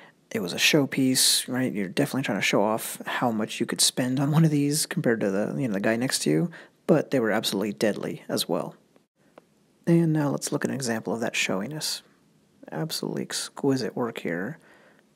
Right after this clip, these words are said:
by a master craftsman. And you can definitely see what I was talking about.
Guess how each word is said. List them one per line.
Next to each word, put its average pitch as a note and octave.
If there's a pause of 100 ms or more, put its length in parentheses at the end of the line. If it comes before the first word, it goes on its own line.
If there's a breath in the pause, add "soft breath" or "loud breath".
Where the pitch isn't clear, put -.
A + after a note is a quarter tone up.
by B2+
a A2+
master A#2
craftsman. - (1120 soft breath)
And A2
you G2+
can -
definitely -
see -
what G2
I -
was -
talking -
about. -